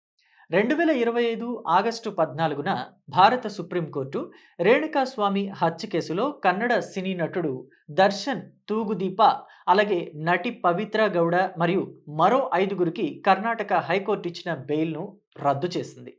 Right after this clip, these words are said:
జస్టిస్ జేబీ పార్దివాలా అలాగే జస్టిస్ ఆర్ మహదేవన్లతో కూడిన ధర్మాసనం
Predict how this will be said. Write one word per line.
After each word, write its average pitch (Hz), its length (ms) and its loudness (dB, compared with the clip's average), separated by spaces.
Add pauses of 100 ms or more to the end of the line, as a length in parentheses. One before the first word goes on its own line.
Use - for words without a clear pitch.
(140)
జస్టిస్ 240 460 -2
జేబీ 233 440 4
పార్దివాలా 190 720 4
అలాగే 175 420 0
జస్టిస్ 190 520 -4 (180)
ఆర్ 226 280 8
మహదేవన్లతో 196 720 0
కూడిన 160 300 -6
ధర్మాసనం 147 640 -6